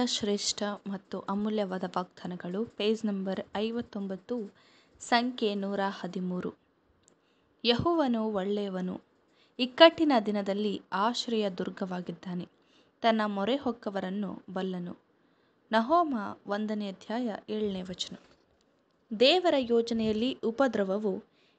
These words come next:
ಇಡೀ ಲೋಕಕ್ಕೆ ಆಶೀರ್ವಾದವನ್ನು ಕೊಡುವಂತಹ ಒಂದು ಸಿದ್ಧತೆ ಎಂಬುದನ್ನು ಅವರು ಸಂತರು ಗ್ರಹಿಸುತ್ತಾರೆ ಮತ್ತು ಅವೆಲ್ಲವುಗಳಿಂದ ಅವರು ಪ್ರೋತ್ಸಾಹವನ್ನು ಮತ್ತು ಸಾಂತ್ವನವನ್ನು ಹೊಂದುತ್ತಾರೆ.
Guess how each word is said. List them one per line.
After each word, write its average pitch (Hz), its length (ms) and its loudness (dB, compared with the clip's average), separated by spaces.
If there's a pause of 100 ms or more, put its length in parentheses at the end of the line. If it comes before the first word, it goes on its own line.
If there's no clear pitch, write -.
ಇಡೀ 302 280 8
ಲೋಕಕ್ಕೆ 285 560 4
ಆಶೀರ್ವಾದವನ್ನು 208 1000 2
ಕೊಡುವಂತಹ 190 960 -4
ಒಂದು 196 320 -4 (500)
ಸಿದ್ಧತೆ 285 560 4
ಎಂಬುದನ್ನು 202 800 0
ಅವರು 196 340 0 (360)
ಸಂತರು 240 440 2
ಗ್ರಹಿಸುತ್ತಾರೆ 190 720 -6 (960)
ಮತ್ತು 262 300 2 (280)
ಅವೆಲ್ಲವುಗಳಿಂದ 220 920 4 (1200)
ಅವರು 269 360 6
ಪ್ರೋತ್ಸಾಹವನ್ನು 247 960 2
ಮತ್ತು 220 440 -2 (460)
ಸಾಂತ್ವನವನ್ನು 247 920 6
ಹೊಂದುತ್ತಾರೆ. 190 640 -8